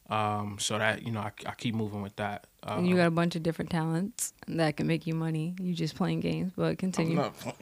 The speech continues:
Speaker 1: <laughs> damn.
Speaker 2: Yeah,
Speaker 1: I didn't even tell
Speaker 2: continue.
Speaker 1: you. I,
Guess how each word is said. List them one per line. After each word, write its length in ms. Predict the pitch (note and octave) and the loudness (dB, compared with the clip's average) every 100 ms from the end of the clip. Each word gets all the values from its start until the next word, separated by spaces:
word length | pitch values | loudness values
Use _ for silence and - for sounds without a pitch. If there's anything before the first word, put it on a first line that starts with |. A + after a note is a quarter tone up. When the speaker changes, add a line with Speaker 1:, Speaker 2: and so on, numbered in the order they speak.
| A2+ | -10
Speaker 1:
<laughs> 60 | B2 C#3 - - E5 - - - - G#3 | -4 -2 -4 -8 -10 -12 -16 -18 -14 -14
damn. 680 | - E3 E3 F3 E3+ F3 C#3+ - - _ - - | -12 -12 -10 -8 -4 0 -2 -4 -20 _ -20 -10
Speaker 2:
Yeah, 220 | - E2 - | -2 -2 0
Speaker 1:
I 80 | E3 | 2
didn't 160 | G#3 | 4
even 80 | F#3 | 6
tell 120 | E3 | 6
Speaker 2:
continue. 60 | D#3 | 4
Speaker 1:
you. 160 | D#3+ C#3+ - | 4 0 -6
I, 180 | - | -8